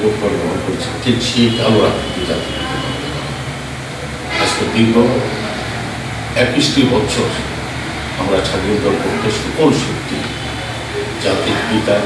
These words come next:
সুযোগ্য কন্যা জননেত্রী শেখ হাসিনা উনিশশো একাশি সালে সতেরোই মে বাংলার মাটিতে পদার্পণের মাধ্যমে বাঙালি জাতি আর পিতা আমাদের মহান নেতার হত্যা সহ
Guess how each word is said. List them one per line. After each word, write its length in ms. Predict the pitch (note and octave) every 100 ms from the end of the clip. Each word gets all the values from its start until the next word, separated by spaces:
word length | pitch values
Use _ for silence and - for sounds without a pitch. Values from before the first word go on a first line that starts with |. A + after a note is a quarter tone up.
| - - -
সুযোগ্য 380 | A#2 A2 G#2 G#2 -
কন্যা 240 | G#2 G#2+ -
জননেত্রী 420 | G#3 G#2 - - - -
শেখ 200 | - -
হাসিনা 360 | - - - G2+ G2+
উনিশশো 300 | G2+ - F#2+
একাশি 280 | G2 G#2 G#2 F#2+
সালে 220 | F#2+ F2+ G2 - -
সতেরোই 420 | A2 - - A2+ G2+
মে 100 | G2+ -
বাংলার 320 | - G#3+ G2+ -
মাটিতে 420 | G#3 - A#2 - - - - - - - - -
পদার্পণের 640 | B2 A#2+ A2+ A#2+ A2+ A2+ G#2+
মাধ্যমে 380 | G#2 - G#2 - - - - - - -
বাঙালি 320 | G#2+ G#2+ G2+ G2
জাতি 360 | G2 G2 - G2 D2+ D#2+ - - - - - - -
আর 120 | - - -
পিতা 300 | A2 A2 - - - - - - - -
আমাদের 260 | - - - -
মহান 300 | A#2+ A#2+ A2+ - - -
নেতার 320 | - - - -
হত্যা 300 | - A2+ B2+ A#2+ -
সহ 140 | -